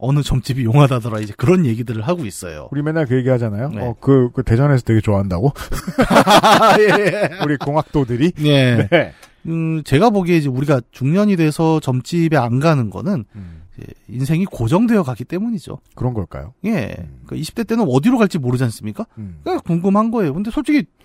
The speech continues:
Speaker 1: 이제 우리는 궁금할 게 뭐가 있어? 남은 게 얼마 남지도 않았고.
Speaker 2: 그리고 변수를 대충 알 것 같기도 하고.
Speaker 1: 아, 그러니까요.
Speaker 2: 네.
Speaker 1: 예측이 되는 삶이니까 관심이 없는 거죠.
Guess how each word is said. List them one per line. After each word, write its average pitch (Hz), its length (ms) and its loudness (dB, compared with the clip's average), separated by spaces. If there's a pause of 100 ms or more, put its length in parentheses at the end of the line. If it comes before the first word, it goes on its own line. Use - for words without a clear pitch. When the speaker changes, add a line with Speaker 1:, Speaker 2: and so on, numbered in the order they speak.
Speaker 1:
이제 214 120 -6
우리는 220 360 -2
궁금할 214 300 0
게 185 100 -4
뭐가 156 240 2
있어? - 240 -6 (500)
남은 196 360 2
게 180 80 4
얼마 160 180 4
남지도 143 440 2
않았고. 110 440 -8 (380)
Speaker 2:
그리고 180 280 -6
변수를 185 440 -4
대충 254 280 0
알 139 140 2
것 226 140 -4
같기도 254 320 -2
하고. 269 100 2
Speaker 1:
아, - 100 6
그러니까요. 147 580 0
Speaker 2:
네. 98 380 0
Speaker 1:
예측이 202 460 -2
되는 175 280 2
삶이니까 175 500 0
관심이 147 300 -2
없는 202 220 0
거죠. 135 280 -8